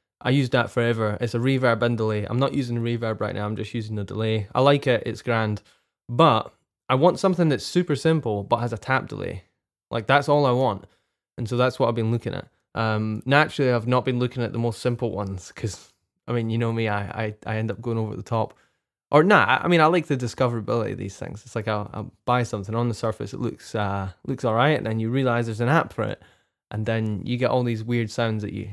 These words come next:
you thought you never have. Um, but yeah, I've been looking at, I think the company's called G-Fi System, and the effect is called the Orca delay. Um, really cool little delay pedal. And what I like about it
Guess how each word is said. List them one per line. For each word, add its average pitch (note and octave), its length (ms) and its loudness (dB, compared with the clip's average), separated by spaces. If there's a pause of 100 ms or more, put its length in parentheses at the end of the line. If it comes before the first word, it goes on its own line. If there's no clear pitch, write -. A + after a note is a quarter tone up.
you A2+ 80 -10
thought G#2+ 200 -8
you G2+ 60 -8
never G#2+ 160 -8
have. G#2+ 300 -6 (760)
Um, A2+ 680 2
but D3 100 4
yeah, D3+ 60 8
I've D3+ 60 8
been G3 120 8
looking G#3 220 4
at, - 100 -2 (240)
I - 80 -2
think G#3 220 0
the A#3+ 60 -2
company's A3+ 420 0
called C#3 340 0 (200)
G-Fi D3+ 1040 0
System, E3+ 840 -2
and B2 440 -2 (160)
the A#2+ 280 0
effect C#3+ 400 0
is C3 120 -4
called A#2+ 260 -2
the - 60 -4
Orca D#3 440 0
delay. D#3+ 380 -2 (840)
Um, A2+ 260 0
really D#3+ 160 2
cool C#3+ 200 -4
little A2 400 -4
delay A#2 240 -2
pedal. G#2+ 340 -4 (300)
And C3 100 0
what D#3 100 8
I - 20 6
like D3+ 220 4
about G#2+ 280 -2
it - 60 -12